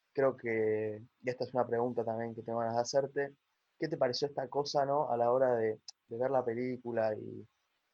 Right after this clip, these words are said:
de pensar en el guión, de que viste que hay como escenas que no terminan de ser explicadas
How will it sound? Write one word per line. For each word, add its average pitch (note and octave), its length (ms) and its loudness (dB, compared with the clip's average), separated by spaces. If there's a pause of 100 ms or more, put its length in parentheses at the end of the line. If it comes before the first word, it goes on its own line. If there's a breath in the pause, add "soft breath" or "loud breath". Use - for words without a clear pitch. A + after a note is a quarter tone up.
(140)
de A#2 80 -4
pensar C3+ 340 6
en B2+ 120 2
el A#2+ 100 -2
guión, C3+ 380 2
de B2 120 -2
que A#2+ 120 -2
viste C#3+ 280 -4
que B2+ 80 -4
hay C#3 300 0
como A#2+ 180 -6
escenas D3 380 -4
que B2 120 -10
no C3+ 200 0
terminan C3+ 420 -2
de G#2+ 60 -8
ser A2 160 -6
explicadas G#2+ 760 -6